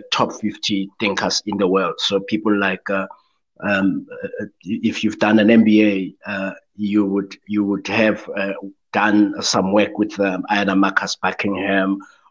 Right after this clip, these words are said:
or, um, uh, Michael Porter or the late now, um, uh, Christiansen. So, um, those are the people that are essentially in that, in that group. And then I got a call, um, a-, an email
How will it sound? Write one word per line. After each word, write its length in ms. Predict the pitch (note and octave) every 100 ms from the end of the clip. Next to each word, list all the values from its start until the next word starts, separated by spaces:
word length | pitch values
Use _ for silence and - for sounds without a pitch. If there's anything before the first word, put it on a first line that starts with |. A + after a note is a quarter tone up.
| _
or, 540 | F#2+ F#2 F#2 F#2 F#2
um, 280 | F#2+ F#2 E2+ - -
uh, 200 | F#2 F2+ - _ _
Michael 400 | - G2+ - G#2+ F#2+
Porter 640 | - G2 - G#2+ F#2+ F#2 D#2+ A#1
or 320 | F#2+ F#2 E2+ - _ _ _ _
the 100 | G2+
late 300 | G2 G2+ G2
now, 400 | G2 F#2 F#2 - - - - -
um, 520 | F#2+ F#2 F#2+ F2+ F#2 -
uh, 60 | F#2+ -
Christiansen. 800 | - G2 - F#2+ F2+ G2 F#2 - - - -
So, 480 | - A#2+ A2 - - _ -
um, 420 | G#2+ G#2 G#2+ G#2
those 280 | A#2+ D3+ D3+
are 80 |
the 100 | A#2
people 340 | A2+ C#3 B2+ A#2+
that 160 | A2+ G#2+
are 160 | G#2
essentially 640 | G#2+ - A#2+ A2 A2+ G2 G2
in 220 | A#2 G#2 G2
that, 200 | G2+ - - - _ _ _ _ _
in 200 | - A2+
that 240 | G#2+ G#2 -
group. 340 | A#2+ B2 - - - _ -
And 100 | A2
then 120 | A2+
I 80 | G#2+
got 220 | - C3+
a 100 | C#3
call, 680 | - - E3+ G2+ F#2+ B2 -
um, 320 | G#2+ G#2+ G2+ -
a-, 180 | G2
an 120 | A2 A#2+
email 340 | D#3+ A#2 -